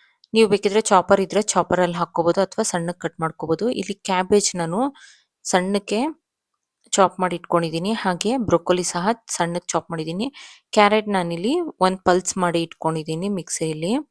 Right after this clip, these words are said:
ಇದಿಷ್ಟನ್ನು ಹಾಕಿ ಈಗ ಒಳಗಡೆ ಸ್ಟಫಿಂಗ್ ಮಾಡೋದು ಹೇಗೆ ನೋಡೋಣ. ಹಾಗೆ ಚೀಸ್‌ನ ತುರ್ದಿಟ್ಕೊಂಡಿದೀನಿ. ಹಂಡ್ರೆಡ್ ಗ್ರಾಮ್ ಅಷ್ಟು ಚೀಸ್‌ನ ತುರ್ದಿಟ್ಕೊಂಡಿದೀನಿ ನಾನು. ಇಲ್ಲಿ ಒಂದ್ ಎರಡು ಸ್ಪೂನ್ ಅಷ್ಟು ಆಯಿಲ್ ಸಾಕಾಗುತ್ತೆ. ಇದಕ್ಕೆ ನಾನು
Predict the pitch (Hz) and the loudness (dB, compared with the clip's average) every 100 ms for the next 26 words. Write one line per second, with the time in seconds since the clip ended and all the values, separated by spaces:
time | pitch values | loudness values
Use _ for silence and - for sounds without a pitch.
0 | _ _ _ _ _ _ _ - _ _ | _ _ _ _ _ _ _ -20 _ _
1 | - 233 190 - - 185 202 196 180 - | -6 2 4 6 2 0 0 -2 -4 -4
2 | 180 165 254 254 175 175 175 - 170 185 | -6 0 2 2 2 0 -2 -4 -6 -4
3 | 190 165 160 - 160 165 160 160 185 254 | -4 -4 -6 -8 -8 -6 -6 -6 -6 -4
4 | 196 233 285 - 214 208 - 196 - 175 | -4 -4 -4 -4 -2 -2 -4 -6 -6 -8
5 | - 175 - 170 160 160 175 269 - _ | -6 -8 -2 -2 -2 -6 -4 -6 -8 _
6 | _ _ _ _ _ _ _ _ _ _ | _ _ _ _ _ _ _ _ _ _
7 | _ _ 190 190 180 - 180 175 175 - | _ _ -2 2 2 2 -2 -2 -2 -2
8 | - - 175 - 170 - 165 165 - 165 | -4 -4 -6 -4 -6 -6 -8 -8 -6 -6
9 | 160 160 160 165 233 277 208 214 208 202 | -4 -6 -8 -4 -4 -2 -2 0 0 0
10 | 185 226 226 - 208 185 175 - 226 165 | 2 2 0 -2 -4 -4 -2 0 2 2
11 | 160 - 165 175 160 - 190 294 - - | 0 -2 -4 -4 -8 -4 -2 -2 -6 -20
12 | _ _ _ _ _ - 220 - 240 208 | _ _ _ _ _ -4 -4 2 2 2
13 | 175 | 0